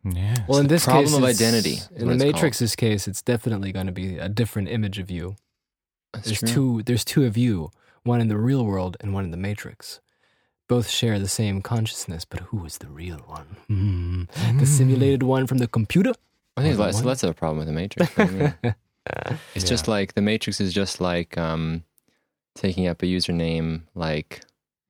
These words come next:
Speaker 3: um,
Speaker 2: <laughs> Yondu.
Speaker 3: Boob, Boob
Speaker 1: Yon-, Yondu.
Speaker 3: twenty-five.
Speaker 1: <laughs> Yondu Boob.
Speaker 3: Yondu Boob twenty-five, and then you're on, you know, Second Life.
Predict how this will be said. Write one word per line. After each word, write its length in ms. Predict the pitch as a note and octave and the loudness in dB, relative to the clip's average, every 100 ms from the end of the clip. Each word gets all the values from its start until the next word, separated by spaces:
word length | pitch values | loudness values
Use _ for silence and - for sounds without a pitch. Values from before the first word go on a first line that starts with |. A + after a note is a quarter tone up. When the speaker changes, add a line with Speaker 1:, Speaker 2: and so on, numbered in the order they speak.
| _ _ - - D#2 | _ _ -10 -4 -2
Speaker 3:
um, 260 | D2+ D2+ D#2+ _ _ | -2 -4 -6 _ _
Speaker 2:
<laughs> 20 | G#2 | -6
Yondu. 760 | F2+ A#2+ B2 A2 G#2 G2 F#2+ G2 - | 2 4 6 4 2 0 -2 -4 -4
Speaker 3:
Boob, 120 | F#2+ | -2
Boob 340 | G#2 A2 G#2 G2 | 2 2 0 -2
Speaker 1:
Yon-, 440 | G2 F2+ F#2+ A2 | -2 -2 -2 -2
Yondu. 160 | A2+ G#2 | 0 2
Speaker 3:
twenty-five. 720 | G#2 G2 G2 G2 F#2 F2+ F2+ | 4 2 2 2 2 0 0
Speaker 1:
<laughs> 220 | G2 F#2 | -2 0
Yondu 420 | G#2 A2 A#2+ A2 G#2+ | 2 2 2 2 2
Boob. 320 | G#2 G2+ F#2 _ _ _ | 0 0 -4 _ _ _
Speaker 3:
Yondu 360 | C3+ A#2+ B2+ C3 | 0 4 4 4
Boob 200 | B2 A#2+ | 2 2
twenty-five, 580 | - A#2 G#2+ G2 A2 A2 | 2 0 2 0 0 0
and 120 | A#2 | 2
then 120 | G#2 G2+ | 2 2
you're 180 | G2 | 2
on, 420 | F#2+ F#2+ F#2 F2+ F#2+ _ _ | 0 0 0 -4 -10 _ _
you 120 | - E2+ | -4 -2
know, 280 | C#2 C#2+ - _ _ | -2 -6 -10 _ _
Second 360 | - F#2 F2 E2 | -4 -2 0 -2
Life. 400 | D#2 D2+ - | -2 -4 -10